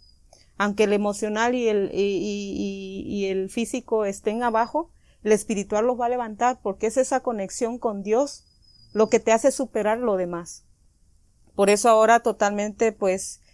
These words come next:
eh, yo no volvería y, y, y, y le pido a Dios que, que, que me siga manteniendo en esta línea, porque, pues, lo he aprendido a disfrutar.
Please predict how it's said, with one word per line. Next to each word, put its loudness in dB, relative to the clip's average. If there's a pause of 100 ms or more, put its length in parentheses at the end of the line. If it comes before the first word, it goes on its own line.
(180)
eh, -2
yo 2
no 4
volvería 2
y, -2
y, -8
y, -10
y -6
le -2
pido 0
a 0
Dios -4
que, -8
que, -6 (400)
que 2
me 2
siga 8
manteniendo 2
en 0
esta 2
línea, 2
porque, -2
pues, 0
lo 4
he 0
aprendido 2
a 2
disfrutar. -4